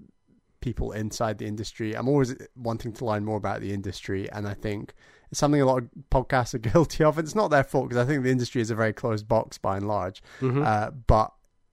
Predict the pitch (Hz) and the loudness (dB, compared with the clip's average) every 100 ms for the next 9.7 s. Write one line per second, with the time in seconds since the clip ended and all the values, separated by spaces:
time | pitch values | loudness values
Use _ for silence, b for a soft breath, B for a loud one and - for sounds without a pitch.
0 | 180 123 147 135 139 123 147 - 135 120 | -10 0 2 2 0 0 0 0 -2 -2
1 | - - - 120 - - 120 113 104 - | -2 -4 -2 -6 -6 -6 -2 0 -2 -4
2 | B B B B B B 156 170 170 156 | B B B B B B 0 4 4 4
3 | 135 127 117 110 110 107 120 - 120 107 | 0 2 2 4 4 4 0 -4 -4 -2
4 | 104 - 127 120 113 - 113 107 104 104 | -4 -4 -2 0 -2 -2 -4 -2 -4 -4
5 | 107 101 95 101 101 101 98 104 101 - | -6 -2 -2 -2 -4 -6 -6 -6 -6 -6
6 | 110 98 98 - - 175 - 175 165 170 | -8 -6 -6 -8 -2 -2 0 2 0 0
7 | 165 147 170 - 123 127 - 135 - 135 | -4 -2 -2 -2 -2 -2 -2 -6 -4 -4
8 | 127 160 190 - - 139 123 127 117 117 | -4 -10 -16 -14 -4 -4 -2 -4 -2 -2
9 | - 113 - 131 - 117 | 0 0 -2 -4 -4 -4